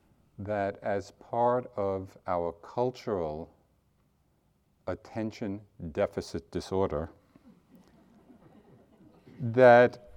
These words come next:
often in reading or hearing the suttas, whenever I come across a lot of repetitions,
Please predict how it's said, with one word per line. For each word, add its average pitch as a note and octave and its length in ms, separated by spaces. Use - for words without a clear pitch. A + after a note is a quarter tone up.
often E3 500
in A2+ 360
reading D3 680
or G2+ 180
hearing F#2+ 760
the A2+ 80
suttas, G2+ 760
whenever C#3+ 500
I F3 120
come C3+ 360
across G#2+ 500
a G2+ 100
lot F2+ 320
of E2+ 140
repetitions, F#2 880